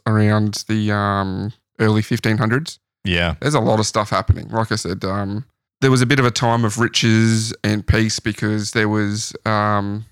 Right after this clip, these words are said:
Speaker 1: what was it? It was like a Hundred Years' War
Speaker 2: Yep.
Speaker 1: with Spain, and then they had, there was a bit of a civil war with the War of the Roses.
Speaker 2: Okay.
Speaker 1: Um,
Speaker 2: Yep.
Speaker 1: and that ended with Henry's father,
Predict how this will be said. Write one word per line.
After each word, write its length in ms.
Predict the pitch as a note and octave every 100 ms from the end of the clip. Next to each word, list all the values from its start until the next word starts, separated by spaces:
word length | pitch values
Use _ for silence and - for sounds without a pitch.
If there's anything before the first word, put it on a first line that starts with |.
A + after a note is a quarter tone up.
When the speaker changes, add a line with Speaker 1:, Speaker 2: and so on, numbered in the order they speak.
| _ _ _
Speaker 1:
what 140 | A#2+ A2
was 160 | G#2+
it? 60 | -
It 20 |
was 100 | C2
like 120 | G#2+
a 60 | A#2+
Hundred 240 | A#2 A2+
Years' 180 | A2 A2+
War 420 | D3 A2 A2 A2 - _ _
Speaker 2:
Yep. 160 | F#2 F#2+
Speaker 1:
with 80 | A2
Spain, 560 | - G#2+ G#2+ G#2+ A2+ - -
and 80 | A2
then 80 | G2+
they 140 | G#2+
had, 100 | G#2+
there 60 | G#2
was 100 | -
a 40 |
bit 100 | G#2
of 80 | G2
a 60 | G2+
civil 340 | - A2+ G#2
war 420 | F#2 G2 G2 F2+ -
with 140 | A2
the 80 | G2+
War 240 | F#2 F#2
of 80 | F#2
the 80 | -
Roses. 640 | F#2 F#2 G2+ F2 F2+ - _ _ _ _ -
Speaker 2:
Okay. 280 | F#2 F2+ G#2
Speaker 1:
Um, 240 | G#2 G2+ G2
Speaker 2:
Yep. 180 | D#3 - -
Speaker 1:
and 500 | G#2+ G#2+ G2+ G2+ - -
that 200 | A#2 A#2 -
ended 280 | G#2+ G#2 G#2
with 440 | G#2+ G#2+ - - _ _
Henry's 380 | A2 G#2 G2+ -
father, 420 | G#2 G#2 F#2+